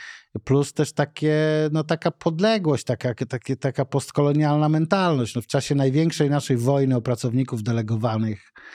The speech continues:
we Francji i największego szczytu gnębienia polskich firm, jakie miało miejsce, Ministerstwo Rozwoju urządziło tu fetę na rzecz minister-, ministra gospodarki francuskiej w mi-, w gmachu niedaleko stąd Ministerstwa Rozwoju, gdzie go fetowano znakomitą współpracę.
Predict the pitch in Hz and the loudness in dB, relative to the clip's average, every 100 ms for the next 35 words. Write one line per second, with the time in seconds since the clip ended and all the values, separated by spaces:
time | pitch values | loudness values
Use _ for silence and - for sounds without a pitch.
0 | - 107 117 - 113 104 - 110 113 139 | -8 -2 0 2 2 0 -2 -2 -2 -2
1 | - - - 113 123 120 131 - 147 135 | -8 -20 -4 2 4 4 2 2 0 0
2 | - - 156 127 113 131 135 127 143 135 | 0 0 0 2 2 2 4 2 2 2
3 | - 131 127 - 110 - 120 110 104 101 | 0 0 -2 -6 -12 -4 -2 0 -2 -4
4 | 104 107 104 107 113 110 110 104 95 - | -4 -6 -6 -4 -2 0 0 -2 -4 -4
5 | 131 147 - - 123 117 151 147 139 131 | -4 -4 -12 -6 -4 0 0 2 2 2
6 | 110 117 135 135 127 139 135 139 135 - | 2 2 2 2 2 2 2 0 -2 0
7 | 180 180 135 131 135 - 135 131 143 127 | 0 2 0 0 0 0 0 0 -2 -4
8 | - 139 135 131 135 123 127 - 120 123 | -2 0 0 0 -2 -2 -2 -2 0 0
9 | 113 110 - 117 - 117 - 135 147 - | -2 -8 -4 -4 -2 -6 -2 -2 -2 -6
10 | - 104 107 117 120 110 113 120 95 117 | -14 -10 -4 -2 -2 -2 -2 -4 -2 -2
11 | 120 117 117 113 113 110 110 - 110 101 | -2 0 0 0 0 -2 -6 -4 -4 -2
12 | 113 - 120 - 117 113 104 113 107 110 | -2 -2 -4 -2 -2 0 0 -2 -2 -2
13 | 110 - - 120 127 131 120 123 120 123 | -2 -2 -2 0 0 0 0 -2 -2 0
14 | 131 127 131 - - 143 190 180 - 110 | 0 0 -2 -4 -2 0 2 0 -2 -6